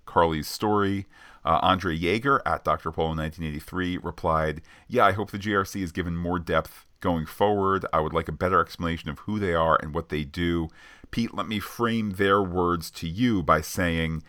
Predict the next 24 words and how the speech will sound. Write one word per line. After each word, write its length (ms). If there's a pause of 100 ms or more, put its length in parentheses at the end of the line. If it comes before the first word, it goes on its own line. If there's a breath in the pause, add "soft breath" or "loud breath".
(400 loud breath)
I 100
think 460
that, 240 (800)
I 80
think 220
that 100
Noel 480
is 240
zeroing 340
in 140
on 140
something, 440
which 220
is 220
that 180
the 100
assembled 520
documentary 880 (360 loud breath)
was 300
good 500
and 140
very, 220
very 200
polished, 760